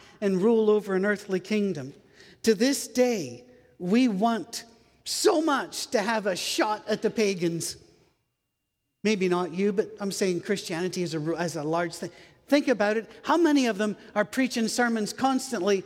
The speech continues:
about a major battle in a tiny v-, valley by a hill called Harmageddon?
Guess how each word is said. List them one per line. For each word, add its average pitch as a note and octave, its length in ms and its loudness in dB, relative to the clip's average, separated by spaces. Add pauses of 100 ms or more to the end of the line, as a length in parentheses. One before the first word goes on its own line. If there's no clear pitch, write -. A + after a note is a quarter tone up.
(160)
about G#3 240 2
a G3 40 0
major A3 420 0
battle A3 500 0 (160)
in G#3+ 100 0
a G3 80 0
tiny C4 500 2 (160)
v-, F#3 180 -8 (680)
valley A3 680 0 (440)
by G#3 180 0
a F3 120 -2
hill F#3 500 2 (320)
called G#3 420 0 (220)
Harmageddon? F#3 960 0